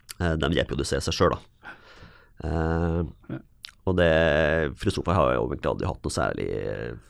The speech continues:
Speaker 1: rolle i, eh, norsk offentlighet, eh,
Speaker 2: Ja.
Speaker 1: i norsk arbeidsliv, som har vært på,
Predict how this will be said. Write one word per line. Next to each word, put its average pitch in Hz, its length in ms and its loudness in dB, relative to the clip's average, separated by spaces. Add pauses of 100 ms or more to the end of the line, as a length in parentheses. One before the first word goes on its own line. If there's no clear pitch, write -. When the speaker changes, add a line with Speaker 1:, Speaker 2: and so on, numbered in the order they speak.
(360)
Speaker 1:
rolle 87 360 -4
i, 57 240 -6
eh, 53 360 -6 (360)
norsk - 260 -12
offentlighet, - 580 -12
eh, - 300 -6
Speaker 2:
Ja. 156 180 2 (200)
Speaker 1:
i - 80 -6
norsk 170 280 -6
arbeidsliv, - 320 -8
som 123 160 -2
har 117 140 2
vært - 100 -12
på, 117 140 8